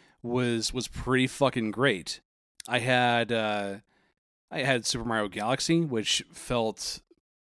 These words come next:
it, it was beautiful. It was a beautiful game. Um, Twilight Princess felt like a, like a refreshing thing to play. Um, Rayman Raving Rabbids was,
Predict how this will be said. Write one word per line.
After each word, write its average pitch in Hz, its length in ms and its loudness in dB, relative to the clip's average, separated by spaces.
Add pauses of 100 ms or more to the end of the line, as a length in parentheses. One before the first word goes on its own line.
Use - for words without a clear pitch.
(420)
it, 127 160 -16
it 160 60 -10
was 156 160 -2
beautiful. 117 580 4
It - 40 -12
was 127 120 -4
a 120 40 -2
beautiful 135 460 2
game. 120 360 0 (440)
Um, 98 480 -4 (1000)
Twilight 143 280 2
Princess 135 480 0
felt 127 380 0
like 131 220 -6
a, 104 400 -2
like 113 160 -10
a - 20 -12
refreshing 113 600 -2
thing 127 180 -2
to 110 60 -4
play. 139 420 2 (680)
Um, 98 420 -16 (120)
Rayman 135 760 2
Raving 127 320 0
Rabbids 123 420 2
was, 110 540 0